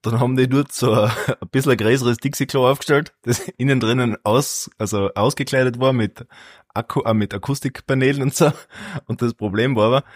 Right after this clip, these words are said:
da drinnen hat's ungefähr, weiß ich nicht, beim, beim Reingehen, wo keine Person drinnen war, hat's achtunddreißig Grad gehabt. <laughs> Und die, die waren nach einer halben Stunde, waren sie alle drei so, als wären sie im Wasser gewesen, <laughs> komplett von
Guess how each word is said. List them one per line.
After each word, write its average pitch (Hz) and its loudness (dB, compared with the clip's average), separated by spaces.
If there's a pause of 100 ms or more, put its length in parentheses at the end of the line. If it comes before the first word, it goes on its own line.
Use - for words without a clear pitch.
(220)
da 110 -6
drinnen 127 0
hat's 123 -2
ungefähr, 131 2
weiß 117 -2
ich 123 -6
nicht, 120 -6
beim, 104 -4
beim 104 2
Reingehen, 139 0
wo 110 0
keine 120 0
Person 135 -2
drinnen 131 0
war, 123 4
hat's 113 -2
achtunddreißig 117 -2
Grad 104 -2
gehabt. - -4 (400)
<laughs> - -14
Und 123 -2
die, 123 2 (460)
die 117 0
waren 117 0
nach 131 2
einer 117 0
halben 135 2
Stunde, 147 -4
waren 110 0
sie - -6 (140)
alle 151 2
drei 117 0
so, 123 -4
als 107 -6
wären 120 0
sie 123 -4
im 104 0
Wasser 113 0
gewesen, 123 2
<laughs> - -
komplett 120 -2
von 120 -6